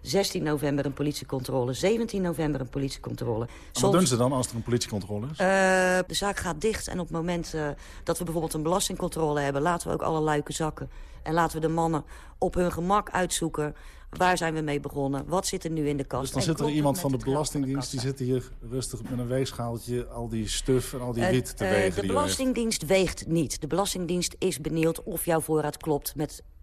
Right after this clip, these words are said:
Speaker 1: eh, het aanwezige geld in je kassa.
Speaker 2: Wie
Speaker 1: Dat is
Speaker 2: weegt
Speaker 1: voor
Speaker 2: het
Speaker 1: hun
Speaker 2: dan wel?
Speaker 1: van belang. Eh, wegen wordt gedaan door ofwel, eh, gemeenteambtenaren... ofwel politie om te kijken of hij aan die G van die A O J G Plus criteria voldoet.
Speaker 2: Niet meer dan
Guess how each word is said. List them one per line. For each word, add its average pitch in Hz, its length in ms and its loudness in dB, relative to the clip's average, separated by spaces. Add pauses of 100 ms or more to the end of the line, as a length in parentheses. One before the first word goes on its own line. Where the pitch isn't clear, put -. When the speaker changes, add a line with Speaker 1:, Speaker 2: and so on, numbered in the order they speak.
(260)
Speaker 1:
eh, 147 100 -2 (420)
het - 120 -4
aanwezige 139 420 -2
geld 139 280 -2
in 110 80 -4
je 131 80 -4
kassa. - 340 -6
Speaker 2:
Wie - 180 -16
Speaker 1:
Dat 160 120 0
is 117 60 -2
Speaker 2:
weegt 127 140 2
Speaker 1:
voor 135 100 -4
Speaker 2:
het 123 80 -4
Speaker 1:
hun 107 100 -2
Speaker 2:
dan 104 80 -6
wel? 110 80 -4
Speaker 1:
van 110 80 -6
belang. 107 280 -4 (340)
Eh, 143 140 4
wegen 175 420 2
wordt 165 160 -2
gedaan 147 300 -2
door 135 240 0
ofwel, 135 480 0
eh, 131 80 -2
gemeenteambtenaren... 143 920 -2 (240)
ofwel 156 320 2
politie 143 540 -2
om 147 120 -2
te 135 80 -8
kijken 131 320 -2
of 139 120 0
hij 139 140 -2
aan 131 180 2
die 139 240 0 (340)
G 151 380 4
van 156 140 -2
die 147 120 -2
A 151 100 0
O 151 80 0
J 147 140 0
G 160 160 -2
Plus 185 220 0
criteria 113 540 -6
voldoet. 98 360 -12 (280)
Speaker 2:
Niet 98 240 -8
meer 104 240 -4
dan 101 260 -4